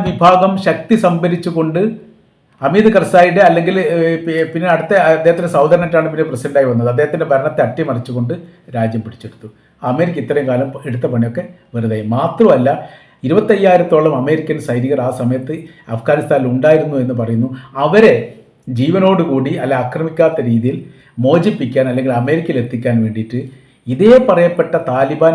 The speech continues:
വിഭാഗവുമായിട്ട് ചർച്ച നടത്തേണ്ട അല്ലെ കരാർ ഉണ്ടാക്കേണ്ട ഒരു സ്ഥിതിയിലേക്ക് അമേരിക്ക വന്നു.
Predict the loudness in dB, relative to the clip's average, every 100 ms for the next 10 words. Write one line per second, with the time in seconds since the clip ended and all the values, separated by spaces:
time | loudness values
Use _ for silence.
0 | 0 -2 0 0 -2 -4 -4 -6 -8 -6
1 | -6 -4 -2 -2 -2 -4 -2 -2 0 -2
2 | -2 0 2 0 -2 -6 -4 -6 -6 -8
3 | -4 -4 -6 -10 -16 -14 -12 -10 -10 -12